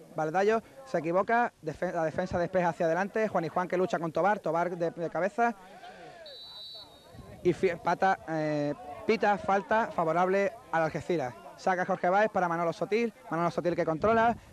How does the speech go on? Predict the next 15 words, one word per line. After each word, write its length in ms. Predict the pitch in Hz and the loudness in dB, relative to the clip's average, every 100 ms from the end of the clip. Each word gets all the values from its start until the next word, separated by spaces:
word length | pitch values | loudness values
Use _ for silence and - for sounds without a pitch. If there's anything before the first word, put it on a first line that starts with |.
| - | -4
busca 300 | 175 - 175 | -2 2 2
apoyo, 480 | 160 208 233 247 233 - | 2 2 4 4 2 0
cont-, 300 | 160 156 - | -2 -2 -6
eh, 360 | 170 160 156 151 | -4 -2 -2 0
corta 260 | 185 185 175 | 0 2 0
el 40 | |
número 200 | 185 175 | 0 0
seis 200 | - 160 | 0 2
Alex 340 | 208 240 - - | 4 2 -2 -8
y 60 | 151 | -2
la 100 | 147 | 0
recu-, 140 | 139 | 0
vuelve 180 | 139 175 | 2 2
a 40 | 156 | 2
recuperar 500 | 147 143 165 220 | -2 -4 -2 -4